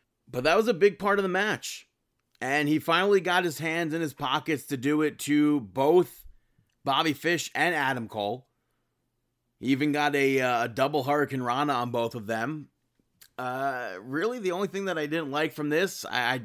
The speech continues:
I, I really hated Adam Cole hitting the flying knee to Orange Cassidy into a pin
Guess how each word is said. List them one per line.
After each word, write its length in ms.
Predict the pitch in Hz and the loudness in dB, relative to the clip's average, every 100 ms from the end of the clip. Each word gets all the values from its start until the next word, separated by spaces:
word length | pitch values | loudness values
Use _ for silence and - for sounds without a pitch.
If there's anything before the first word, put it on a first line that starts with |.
| - - | -10 -8
I, 80 | |
I 20 | 113 | -6
really 400 | 113 180 185 117 | 0 2 2 -2
hated 400 | 120 170 160 110 | 0 2 2 0
Adam 340 | 120 170 156 | 0 0 -2
Cole 300 | - 143 170 | -2 0 2
hitting 220 | 151 135 | 2 2
the 60 | 131 | -6
flying 480 | - 131 147 147 131 | -6 -2 0 0 2
knee 180 | 143 | 2
to 140 | 151 117 | 2 0
Orange 360 | 123 135 117 | 0 -2 -2
Cassidy 480 | - 131 147 - 131 | -2 0 0 -2 -6
into 200 | 113 120 | -4 -6
a 60 | 104 | -6
pin 400 | 117 147 139 | -4 -2 -2